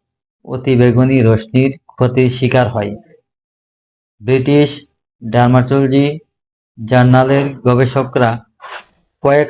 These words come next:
হাজার মদ্যপায়ীর উপর ষোলোটি গবেষণা চালিয়ে রেখেছেন। অ্যালকোহল সেবীদের ক্ষেত্রে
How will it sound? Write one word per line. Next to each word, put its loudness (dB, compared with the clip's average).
হাজার -2
মদ্যপায়ীর -2
উপর -2
ষোলোটি 0
গবেষণা 0
চালিয়ে 0
রেখেছেন। -2
অ্যালকোহল 0
সেবীদের -2
ক্ষেত্রে -2